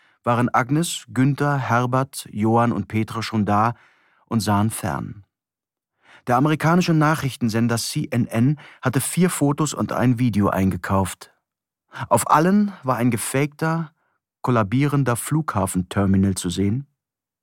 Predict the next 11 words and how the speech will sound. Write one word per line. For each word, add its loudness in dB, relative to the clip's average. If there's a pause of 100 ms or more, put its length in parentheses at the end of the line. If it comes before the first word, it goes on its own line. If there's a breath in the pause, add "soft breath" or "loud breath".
(140)
Es -8
wurde 4
wörtlich 2
aus -2
dem -4
Artikel -4
in -2
der 0
südafrikanischen -2
Zeitung 0
zitiert, -4